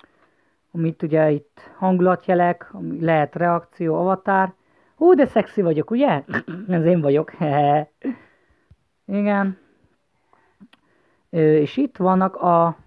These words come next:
média tartalom és fájlok megtekintése. Itt arra utal, itt ugye, hogy itt is meg tudom nézni, hogy milyen, ö, képeket, meg videókat küldtetek be, meg ilyenek.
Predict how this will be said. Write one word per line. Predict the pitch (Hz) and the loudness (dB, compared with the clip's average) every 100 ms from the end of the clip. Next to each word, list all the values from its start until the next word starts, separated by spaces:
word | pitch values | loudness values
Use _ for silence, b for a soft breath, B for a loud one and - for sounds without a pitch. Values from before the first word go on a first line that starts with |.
| _ _ _ _ _ _ b b b b | _ _ _ _ _ _ b b b b
média | 190 262 196 | 2 4 4
tartalom | 180 208 214 - 180 165 | 2 0 -2 -2 -2 -2
és | 156 | -4
fájlok | - 196 160 - | -2 0 0 -2
megtekintése. | 202 - 156 165 151 180 - | -4 -4 -4 -4 -2 -4 -2
Itt | 180 - | -4 0
arra | 247 208 | 2 2
utal, | 170 196 170 160 190 b b b b | 0 -2 0 0 -2 b b b b
itt | - 185 190 _ | -4 -4 -4 _
ugye, | 185 175 185 180 180 | -4 0 2 2 2
hogy | 175 180 _ _ _ 339 - 277 _ | 0 -4 _ _ _ -20 -20 -20 _
itt | - 226 | -6 -6
is | 180 | -4
meg | 214 196 | -4 -2
tudom | 196 185 | 0 0
nézni, | 196 170 | 0 0
hogy | 175 180 | 0 2
milyen, | 190 175 151 | 2 0 0
ö, | 135 135 | -2 -6
képeket, | - 185 185 185 180 - 185 175 | -6 0 0 0 -4 0 -2 -2
meg | 170 143 143 | -4 -6 -4
videókat | 170 170 175 170 - 175 170 - _ b b b b | -2 0 0 0 0 -2 -2 -8 _ b b b b
küldtetek | _ 180 165 185 180 160 160 | _ -6 -4 -4 -4 -4 -2
be, | 151 | -2
meg | 156 135 160 | -4 -4 -4
ilyenek. | 196 190 190 190 | -2 -2 -2 -6